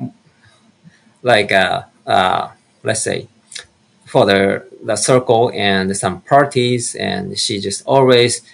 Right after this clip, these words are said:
you know, doesn't get the drink or doesn't anything like that. And so I asked her, and she said, "I'm Christian." That's my first time to hear about Christians.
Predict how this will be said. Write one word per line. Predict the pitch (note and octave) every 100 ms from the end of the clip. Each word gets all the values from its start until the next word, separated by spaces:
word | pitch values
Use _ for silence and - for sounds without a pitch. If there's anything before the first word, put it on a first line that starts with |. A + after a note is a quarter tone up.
| _
you | B2
know, | A2 A2
doesn't | G#2+ G#2
get | G2 G2
the |
drink | G2 A#2 A2 G#2+ G#2+ G#2+ G2
or | F#2+ F2 E2 - _ _
doesn't | A2 G2 G2 - _ D3
anything | C3 - F2+ -
like | G2+ F#2+
that. | G2 - - - _ _ _ _ _ -
And | C#3+ D3 C#3+ C3+
so | B2+
I | A2 A2+
asked | G#2+ G#2+ -
her, | D3+ C#3+
and | D3 G#2+
she | G#2+ A2+ G2+
said, | G#2+ G2+ G2 G#2
"I'm | G2 G2
Christian." | - C#3+ - A2+ - _ _ _ _ - - -
That's | C3 B2
my | A2+ A2 G#2
first | B2+ F#3 -
time | A#2 G#2 G2
to | G2
hear | - - E3+ G2+ A#2 A2+
about | F#2+ F#2+
Christians. | - B2+ B2+ - - -